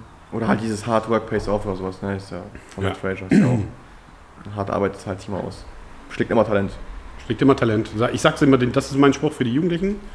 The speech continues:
Speaker 2: Äh, „Hard work beat talent if talent doesn't work hard.“ So,
Speaker 1: Mhm.
Speaker 2: das ist immer so, dass ich den Jungs auch immer gesagt habe, wenn, wenn Football, ich sag's jetzt in Basketball halt immer. Und, äh,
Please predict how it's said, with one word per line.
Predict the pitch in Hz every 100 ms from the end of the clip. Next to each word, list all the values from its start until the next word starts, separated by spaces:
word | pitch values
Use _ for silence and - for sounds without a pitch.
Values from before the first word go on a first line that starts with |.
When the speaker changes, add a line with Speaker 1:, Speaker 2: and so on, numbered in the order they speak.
| - - -
Speaker 2:
Äh, | 120 113 110
„Hard | 107 131
work | 127 131 113
beat | 113
talent | 143 135 127
if | 117 101
talent | - 120 113
doesn't | 113 110 107
work | 104 110
hard.“ | 135 - - - - - -
So, | 110
Speaker 1:
Mhm. | 127
Speaker 2:
das | 113
ist | 117
immer | 117 113
so, | 107 107
dass | 104 101
ich | 101
den | 107
Jungs | 117 120
auch | 120
immer | 120
gesagt | 113 117 113
habe, | 113
wenn, | 107 107 104
wenn | 107
Football, | 127 123 110
ich |
sag's | 101 101
jetzt | 107 104
in | 101
Basketball | 110 113 113 107
halt | 110 110
immer. | 110 107 - - - - - -
Und, | 113 107 107 101 -
äh, | 104 101